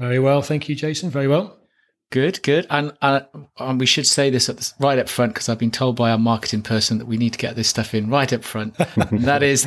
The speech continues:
Speaker 2: that we are, um, it would be great if you could subscribe to the podcasts and, and, and so on, but we are on Substack,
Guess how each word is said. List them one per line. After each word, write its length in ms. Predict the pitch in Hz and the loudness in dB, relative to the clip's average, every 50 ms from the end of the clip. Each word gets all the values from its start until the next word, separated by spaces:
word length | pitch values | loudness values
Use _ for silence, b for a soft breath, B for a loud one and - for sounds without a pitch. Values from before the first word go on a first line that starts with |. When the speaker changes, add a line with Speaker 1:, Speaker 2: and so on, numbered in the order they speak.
| 160 165 | 2 0
Speaker 2:
that 260 | 147 143 147 - - _ | 0 0 0 -6 -12 _
we 420 | 143 143 147 147 143 139 139 139 - - | 0 2 2 4 4 4 4 2 0 0
are, 640 | 160 147 156 156 147 127 117 123 135 147 180 185 - | 0 0 2 2 2 2 4 2 2 2 2 0 0
um, 680 | 151 139 135 131 131 127 127 127 127 123 123 127 - - _ _ _ - B B B B B B B - | 0 2 2 4 4 2 2 2 2 2 0 -2 -4 -8 _ _ _ -10 B B B B B B B -14
it 80 | 180 | -8
would 140 | 127 117 - - _ | -8 -8 -8 -6 _
be 100 | - 117 | -4 -2
great 260 | - 135 139 143 131 | 0 0 0 2 0
if 120 | 123 - | -2 -2
you 80 | 127 117 | -2 -2
could 120 | - 113 | -2 -2
subscribe 460 | - - 120 - - - 127 127 127 120 | -2 -2 -2 -2 0 2 2 2 2 0
to 80 | - | -4
the 80 | 120 113 | -6 -8
podcasts 800 | - - 120 117 - - 117 113 110 110 104 - - - - - | -4 -2 -4 -4 -2 -2 0 2 2 2 0 -2 -2 -2 0 0
and, 180 | 110 104 107 - | 0 0 -2 -2
and, 180 | 120 113 107 107 | -4 -4 -4 -2
and 180 | 110 110 107 | -2 -2 -2
so 140 | - - 110 | 0 0 2
on, 80 | 107 113 | 0 2
but 180 | 107 123 117 | 2 0 0
we 140 | 123 123 120 | 2 2 4
are 120 | 123 120 120 | 4 4 4
on 100 | 120 120 | 4 4
Substack, 640 | 117 - 175 165 - - - 123 147 165 - - | 2 2 0 0 0 0 2 0 0 -2 -4 -10